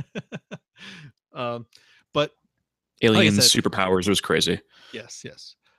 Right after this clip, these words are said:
Speaker 1: Um, so that's, that's what kinda made this game interesting, is where instead of doing the tight corridor shooters, they kinda just took all of that stuff and chucked it out the window and were like, "Hey, we're just, we wanna make big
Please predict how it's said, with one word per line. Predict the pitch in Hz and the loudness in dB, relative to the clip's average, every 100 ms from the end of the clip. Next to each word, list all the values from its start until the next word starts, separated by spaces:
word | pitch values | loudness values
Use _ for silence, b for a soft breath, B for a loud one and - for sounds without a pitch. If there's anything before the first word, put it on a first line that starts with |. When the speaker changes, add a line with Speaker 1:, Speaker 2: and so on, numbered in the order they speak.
| _ | _
Speaker 1:
Um, | 139 120 117 110 _ _ _ _ _ _ | -10 -8 -8 -12 _ _ _ _ _ _
so | - 151 139 120 _ _ _ _ _ _ _ _ _ _ _ _ _ - | -8 -2 -2 -4 _ _ _ _ _ _ _ _ _ _ _ _ _ -6
that's, | 165 185 - | -4 -4 -4
that's | 175 - | -6 -6
what | 170 165 | -8 -4
kinda | 147 127 | -2 0
made | 120 | -2
this | 113 110 | -4 -6
game | 120 | -4
interesting, | 151 - - 107 | -4 -6 -10 -10
is | 107 | -8
where | 117 110 110 107 107 104 _ _ _ 160 | -2 0 0 -2 -6 -10 _ _ _ -16
instead | 131 139 | -8 -8
of | 131 120 | -8 -6
doing | 131 127 123 | -4 -4 -6
the | 120 117 - | -8 -12 -14
tight | - 127 131 _ | -10 -8 -10 _
corridor | - 123 120 117 110 | -12 -10 -8 -8 -10
shooters, | - 117 107 104 104 101 - - | -12 -12 -10 -10 -10 -12 -16 -10
they | 120 | -10
kinda | 104 - 120 110 | -8 -10 -10 -10
just | 110 | -12
took | - 120 | -12 -10
all | 113 110 | -8 -10
of | 104 | -10
that | 107 107 | -12 -12
stuff | - 110 - | -14 -14 -14
and | 107 | -16
chucked | - 120 - | -10 -10 -8
it | 117 | -8
out | 104 | -8
the | 104 | -8
window | 135 139 113 107 104 110 | -8 -4 -4 -4 -6 -10
and | 131 110 | -10 -8
were | 107 | -6
like, | 107 107 | -6 -8
"Hey, | - 156 120 110 | -6 -4 -4 -6
we're | 110 117 | -8 -8
just, | 113 - B B B | -10 -16 B B B
we | - 151 214 | -2 0 0
wanna | 170 151 | 0 -2
make | 127 120 120 - - _ _ _ _ - 113 | 0 -2 -4 -10 -20 _ _ _ _ -20 0
big | 156 156 151 131 117 | 4 4 4 -2 -6